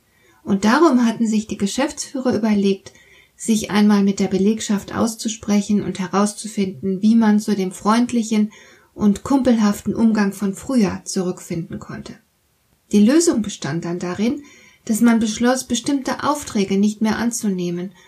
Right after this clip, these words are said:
um Druck von den Mitarbeitern zu nehmen. Man hätte natürlich alternativ auch neue Mitarbeiter einstellen können, aber das wollte die Geschäftsleitung nicht.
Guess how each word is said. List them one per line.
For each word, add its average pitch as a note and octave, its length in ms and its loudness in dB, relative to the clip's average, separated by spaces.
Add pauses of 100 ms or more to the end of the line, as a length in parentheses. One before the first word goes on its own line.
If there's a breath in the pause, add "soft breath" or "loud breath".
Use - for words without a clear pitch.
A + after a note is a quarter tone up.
(240 soft breath)
um A#3+ 240 4
Druck B3 300 2
von - 320 -2
den A3 120 4
Mitarbeitern F3+ 640 -2
zu E3+ 160 -10
nehmen. F#3+ 440 -8 (340 soft breath)
Man G3 120 -2
hätte A3 240 2
natürlich A3 540 2
alternativ G3+ 640 0
auch G3+ 120 -2
neue G#3 260 4
Mitarbeiter B3+ 600 0
einstellen G#3 640 0
können, G3+ 300 0
aber G3 160 -2
das G3 260 -4
wollte F3+ 240 0
die G3 140 -6
Geschäftsleitung F3+ 840 -6
nicht. - 440 -14